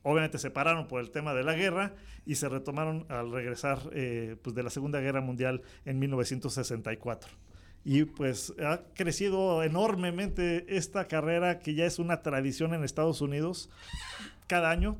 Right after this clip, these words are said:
todos los, eh, eh, el mes de septiembre, a mediados,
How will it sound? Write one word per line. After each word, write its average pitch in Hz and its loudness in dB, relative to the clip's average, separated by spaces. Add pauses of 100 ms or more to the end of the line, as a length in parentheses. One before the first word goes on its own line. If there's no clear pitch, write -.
todos 151 4
los, 123 -4
eh, - -16
eh, 117 -2
el 123 -4
mes 147 2
de 147 4
septiembre, 147 2
a 127 -4
mediados, 135 2